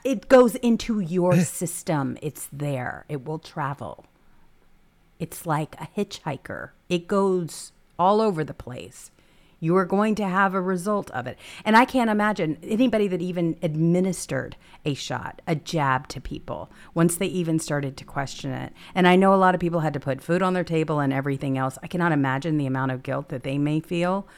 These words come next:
Speaker 1: I mean, not all of them do. A lot of them are saying, "Hey, I was just doing my job, whatever." But when you start looking at the impact this had, I mean, how many stillbirths, how many people had miscarriages?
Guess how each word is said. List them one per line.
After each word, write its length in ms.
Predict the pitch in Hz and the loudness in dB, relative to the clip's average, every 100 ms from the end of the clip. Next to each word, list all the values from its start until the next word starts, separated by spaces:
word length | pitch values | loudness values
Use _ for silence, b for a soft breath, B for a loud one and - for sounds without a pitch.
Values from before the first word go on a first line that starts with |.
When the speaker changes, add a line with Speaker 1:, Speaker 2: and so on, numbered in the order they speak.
| B B B | B B B
Speaker 1:
I 60 | |
mean, 340 | 160 156 151 151 | 4 4 4 2
not 200 | 151 143 | 2 4
all 180 | 135 | 2
of 80 | 185 | 0
them 180 | 143 127 | -2 -4
do. 300 | 127 127 185 - - | -4 -4 -4 -6 -2
A 40 | |
lot 340 | 139 135 135 160 | 0 2 2 2
of 80 | |
them 160 | 160 131 | 0 -2
are 40 | 135 | -2
saying, 220 | 147 147 | -2 0
"Hey, 160 | 160 | 0
I 60 | 170 | 0
was 140 | 147 | -2
just 160 | - - | -8 -4
doing 160 | 147 139 | 0 0
my 140 | 131 | 0
job, 280 | 151 160 131 | -2 -2 0
whatever." 460 | 135 147 175 127 B B B B | 0 0 0 -4 B B B B
But 120 | 160 | 0
when 180 | 151 143 | 4 4
you 140 | 170 | 4
start 320 | - 226 175 | 0 0 -2
looking 400 | 135 135 143 196 | -2 -4 -4 -4
at 100 | 185 | -6
the 120 | - 127 | -8 -8
impact 500 | 139 156 185 185 143 | -6 -4 -6 -8 -10
this 220 | 147 - | -8 -6
had, 340 | 131 127 185 | -6 -4 -4
I 60 | 156 | -6
mean, 100 | 139 | -8
how 160 | - 160 | -4 -4
many 160 | 170 | -4
stillbirths, 920 | 135 - 143 143 135 113 190 - - b b b b | -6 -6 -6 -6 -6 -6 -8 -10 -16 b b b b
how 120 | - 156 | 0 2
many 180 | 175 | 2
people 520 | 160 151 143 175 156 - | -2 -6 -6 -4 -4 -8
had 260 | - 135 131 | -8 -6 -4
miscarriages? 960 | 127 - - 190 202 214 254 254 - | -6 -6 -6 -4 -2 -2 -4 -4 -8